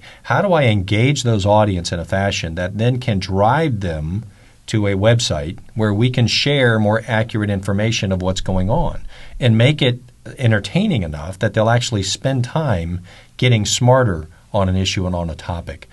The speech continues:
And that's one of the strategies that we use, and recognizing that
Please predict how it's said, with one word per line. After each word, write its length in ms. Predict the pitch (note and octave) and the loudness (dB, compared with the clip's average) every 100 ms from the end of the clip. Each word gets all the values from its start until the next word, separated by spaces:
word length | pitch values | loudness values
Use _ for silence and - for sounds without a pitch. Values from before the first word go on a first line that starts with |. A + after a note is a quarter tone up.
| - - | -20 -6
And 100 | A#2+ | 0
that's 160 | D3+ F3+ | 0 2
one 140 | D#3+ | 2
of 60 | A#2+ | 2
the 60 | G2+ | 0
strategies 600 | - A2 G#2 F#2+ F#2 F2+ | 2 2 2 0 -2 -2
that 160 | E2+ | -2
we 120 | E2+ | -2
use, 280 | F2+ F#2+ E2 | -2 -2 -2
and 120 | E2 | -2
recognizing 680 | F#2 D3 C#3 G#2 F#2+ F#2 F2+ | 0 0 2 2 2 0 0
that 200 | F2 E2+ | -2 -4